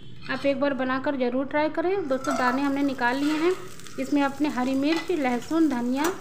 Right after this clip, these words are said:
और जीरा, काली मिर्च को धीमी आंच पे भून लेंगे ताकि इसका moisture जो है वो ख़त्म हो जाए। दोस्तों, ये चटनी आप दस से पन्द्रह दिन रख के खा सकते हैं, बिल्कुल भी ख़राब नहीं होती है और काफ़ी अच्छी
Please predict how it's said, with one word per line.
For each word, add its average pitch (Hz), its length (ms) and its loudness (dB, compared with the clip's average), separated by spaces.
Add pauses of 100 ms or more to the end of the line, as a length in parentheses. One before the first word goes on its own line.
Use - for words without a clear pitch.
(400)
और 269 100 2
जीरा, 269 320 0
काली 277 300 2
मिर्च 277 340 0
को 320 180 0
धीमी 247 600 0
आंच 285 200 2
पे 339 160 0 (260)
भून 254 160 0
लेंगे 311 340 4 (480)
ताकि 269 260 -2
इसका 285 260 -2
moisture 262 480 0
जो 285 180 2
है 285 140 0 (220)
वो 247 100 2
ख़त्म 262 300 0
हो 302 140 4
जाए। 339 220 2 (480)
दोस्तों, 277 320 2
ये 294 120 2
चटनी 302 400 0
आप 285 240 0
दस 285 220 -2
से 302 80 -4
पन्द्रह 269 380 0
दिन 302 240 4 (720)
रख 294 200 0
के 302 120 -2
खा 269 240 -2
सकते 302 300 -2
हैं, 339 240 4
बिल्कुल 277 300 -2
भी 285 100 0
ख़राब 254 360 0
नहीं 277 220 2
होती 311 260 2
है 339 140 0
और 294 320 -4
काफ़ी 254 300 0
अच्छी 311 400 0